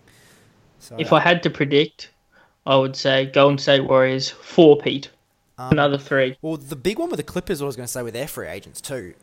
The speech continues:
Speaker 1: I think the big one is that could cause an issue between either Paul or Griffin re-signing is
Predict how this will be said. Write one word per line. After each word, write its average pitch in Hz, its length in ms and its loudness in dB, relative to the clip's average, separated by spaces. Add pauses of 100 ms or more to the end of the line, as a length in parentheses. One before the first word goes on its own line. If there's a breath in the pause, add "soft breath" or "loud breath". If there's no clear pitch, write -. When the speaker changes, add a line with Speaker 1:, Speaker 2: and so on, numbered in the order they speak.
(120)
Speaker 1:
I 131 120 -14
think 170 260 -14
the 190 80 -14
big 131 240 -14
one 120 140 -14
is 110 300 -18 (480 soft breath)
that 131 140 -16
could 180 420 -10
cause 147 400 -8
an 131 80 -12
issue 139 240 -12
between 123 400 -16
either 123 220 -14
Paul 131 440 -10
or 135 160 -8
Griffin 123 300 -14
re-signing 117 800 -16
is 107 360 -20